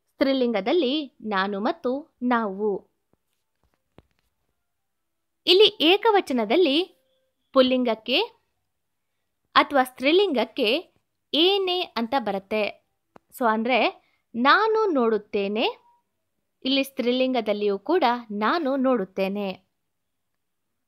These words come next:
ಅಂದ್ರೆ ಏಕವಚನದಲ್ಲಿ ಪುಲ್ಲಿಂಗ ಮತ್ತು ಸ್ತ್ರೀಲಿಂಗ ಎರಡಕ್ಕೂ ಏನೇ ಅಂತ ಬರೋದ್ರಿಂದ ಇಲ್ಲಿ ವಾಕ್ಯಗಳನ್ನ ರಚಿಸುವಾಗ ನಾನು ನೋಡುತ್ತೇನೆ,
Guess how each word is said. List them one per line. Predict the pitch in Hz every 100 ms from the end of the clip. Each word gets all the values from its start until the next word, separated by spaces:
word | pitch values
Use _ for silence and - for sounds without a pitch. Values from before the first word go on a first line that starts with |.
| _ _ _ _
ಅಂದ್ರೆ | 220 262 392 -
ಏಕವಚನದಲ್ಲಿ | 247 285 320 269 262 226 208 320 269 370 - _ _ _ -
ಪುಲ್ಲಿಂಗ | 349 381 403 403
ಮತ್ತು | 349 330 320
ಸ್ತ್ರೀಲಿಂಗ | - 262 254 247 254 320
ಎರಡಕ್ಕೂ | 214 202 214 - 330 - -
ಏನೇ | 254 311 349
ಅಂತ | 294 262
ಬರೋದ್ರಿಂದ | 214 202 190 190 277 320 240 349 _ _ -
ಇಲ್ಲಿ | 311 320
ವಾಕ್ಯಗಳನ್ನ | 247 254 330 381 339 294 285 277
ರಚಿಸುವಾಗ | 208 247 - 214 180 196 349 - _ _ _ _ _ -
ನಾನು | 254 285 381 440 415
ನೋಡುತ್ತೇನೆ, | 330 302 - 277 262 302